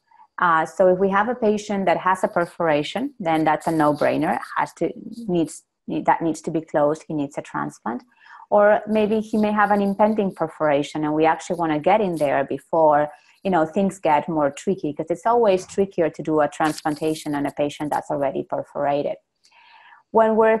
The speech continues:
uh, starting to suspect extracorneal extensions, that's, um, that's an indication that the infection is really not under control, and we need to do something, uh, to s-, try to stop it. Uh,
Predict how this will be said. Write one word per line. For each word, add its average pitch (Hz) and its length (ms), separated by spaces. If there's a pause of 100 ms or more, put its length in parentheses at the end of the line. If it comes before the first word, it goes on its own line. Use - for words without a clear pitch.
(100)
uh, 214 220
starting 285 360
to 254 100
suspect 196 520
extracorneal 180 640
extensions, 156 760
that's, 196 460
um, 180 340 (800)
that's 233 160
an 262 80
indication 190 680
that 160 120
the - 60
infection 165 500
is 165 200
really 202 200
not 156 380
under 156 240
control, 156 520
and 160 200
we 156 80
need 156 200
to 165 80
do 147 180
something, 151 560 (340)
uh, 151 320
to - 80
s-, 156 140 (120)
try 156 200
to 143 100
stop 165 440
it. - 180 (380)
Uh, 151 220